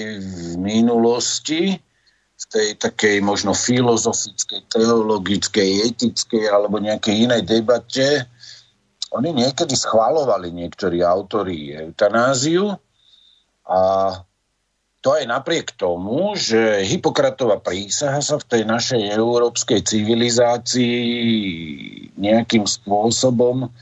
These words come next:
uplatňovala a ona, tá text tej, tej, tej, tej Hippokratovej prísahy jednoznačne, e, je na strane takého,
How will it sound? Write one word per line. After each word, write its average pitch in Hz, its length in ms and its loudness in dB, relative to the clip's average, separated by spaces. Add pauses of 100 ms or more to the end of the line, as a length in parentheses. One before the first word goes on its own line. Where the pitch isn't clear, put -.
(540)
uplatňovala 120 1400 2
a 104 480 -2
ona, 143 640 0 (160)
tá 117 160 0 (160)
text - 560 -4
tej, 101 560 -2
tej, 95 380 -4
tej, 87 220 -2 (760)
tej 87 240 2 (520)
Hippokratovej 117 680 2
prísahy 110 600 0
jednoznačne, 110 760 0
e, - 20 -16 (920)
je 110 300 4
na 107 160 -2
strane 110 640 0
takého, 104 400 0